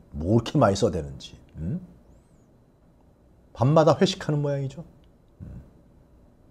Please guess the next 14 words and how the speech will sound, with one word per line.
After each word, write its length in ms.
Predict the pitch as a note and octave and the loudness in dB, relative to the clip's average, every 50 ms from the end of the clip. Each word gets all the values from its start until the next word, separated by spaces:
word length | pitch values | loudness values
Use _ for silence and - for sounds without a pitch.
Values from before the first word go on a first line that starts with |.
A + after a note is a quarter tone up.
| _ _ _ _ - _ _ - _ _ _ _ _ _ _ _ _ _ _ _ - | _ _ _ _ -20 _ _ -20 _ _ _ _ _ _ _ _ _ _ _ _ -10
또 80 | F3+ | -8
그것도 360 | - - B2+ C#3+ D3 - C4+ B3+ | -6 0 0 0 2 4 4 4
모자라서 800 | F3 G#2 E2 F2+ F2 E2 D#2 C#2+ - - F2 F#2 E2+ C#2+ B1+ C2+ | 4 4 2 2 0 0 0 -2 -2 0 0 2 2 0 -2 0
예비비로 760 | D#2+ G2+ A#2+ C3 C3+ C#3+ C#3 B2 G#2+ F#2+ E2 C2+ D2 - - - | 4 8 10 10 10 10 8 6 4 2 0 -2 -8 -10 -12 -4
본 260 | - G#2+ A2+ A#2+ B2 | 0 2 4 4 6
예산 320 | A#2+ A#2 F#2+ G2 F#2+ F#2 F2 | 6 6 6 4 2 0 0
규모를 360 | - E2 D2 D2 D#2 E2 D#2+ | -4 -6 -6 -4 -4 -4 -4
넘는 360 | D2 C#2+ C#2 C#2+ F#2 B2 C3+ - - - - - - | -6 -6 -6 -6 -8 -8 -10 -12 -16 -20 -20 -20 -20
삼백이십구억을 1120 | - - - F#3 F3+ E3 E3+ D#3 A#2 G2+ F2+ - - - - - A2 G2+ F#2+ E2 F2 D#2+ | -16 -4 0 2 6 8 6 6 6 4 -4 -4 -8 -12 -6 0 2 2 2 2 0 -4
편성해서 480 | - - G2+ E2 D#2 D#2 D2+ C#2 D2 - | -4 -6 -6 -6 -6 -8 -8 -10 -10 -12
총 420 | - - - F3 F3 E3+ - - - - - - - - - _ _ - | -12 0 0 0 0 0 -8 -16 -20 -20 -20 -20 -20 -20 -20 _ _ -4
오백칠십팔억을 1040 | - A#2 B2 C3+ C3+ D#3+ D#3 D#3 D#3+ - - E3 D3+ - - - - G3 G#3 F3+ D#3+ | 4 6 8 10 12 10 10 10 6 -4 -6 -6 -6 -6 -10 -6 -2 0 0 0 0
썼답니다. 500 | - - F#2+ - - C#2 - - - - - _ _ _ _ _ _ _ _ _ _ _ _ - - | -2 -4 -10 -10 -12 -16 -16 -18 -20 -20 -20 _ _ _ _ _ _ _ _ _ _ _ _ -16 -10
야, 640 | - - - - - - - - - - - - - | -8 -6 -6 -6 -8 -8 -10 -14 -14 -16 -20 -20 -20